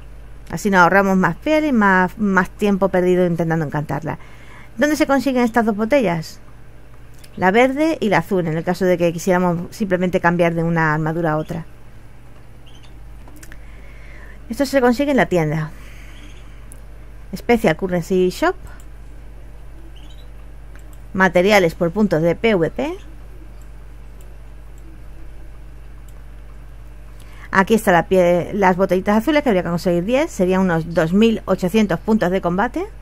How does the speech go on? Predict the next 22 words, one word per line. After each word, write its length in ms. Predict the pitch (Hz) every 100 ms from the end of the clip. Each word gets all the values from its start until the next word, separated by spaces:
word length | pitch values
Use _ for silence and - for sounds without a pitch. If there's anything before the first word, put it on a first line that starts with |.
| - - - - - - - - - - - - - - - - - - - - - -
Y 140 | 202
aquí 380 | 208 196 320 370
está 320 | - 196 - 240
la 300 | 214 170 165
verde, 500 | 170 190 165 151 170 175 - - - -
que 60 |
es 80 | 202
la 80 | 214
que 80 | 202
te 100 | 185
mantiene 680 | 170 175 240 262 269 -
el 100 | 185
nivel 260 | 180 190 214
del 120 | 196
objeto. 440 | 147 - 165 160 160 - - - - - -
También 240 | 180 185
sería 420 | 185 180 180 160
unos 200 | 175 170
cuantos 220 | - -
puntos 260 | 294 226 202
de 60 | 196
combate. 440 | 254 330 - 160